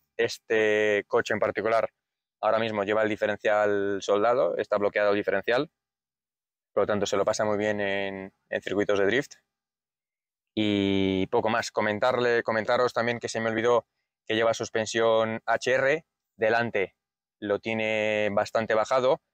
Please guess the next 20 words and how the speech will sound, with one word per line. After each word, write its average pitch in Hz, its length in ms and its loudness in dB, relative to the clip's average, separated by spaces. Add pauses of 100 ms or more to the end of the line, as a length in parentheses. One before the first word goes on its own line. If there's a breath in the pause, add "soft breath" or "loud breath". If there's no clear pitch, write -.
(440)
y 131 160 0
detrás 120 400 0
pues 120 240 -6
lo 101 100 -2
tiene 110 220 -4
casi 110 180 -2
a 98 40 0
tope, 120 260 0
pero 104 160 0
lo 98 100 0
que 104 80 -2
le 98 180 2
suele 110 240 0
pasar 110 220 0
a 107 40 4
estos 107 200 -4
coches 120 280 -2
es - 40 -10
que 113 100 -4
cuando 101 640 0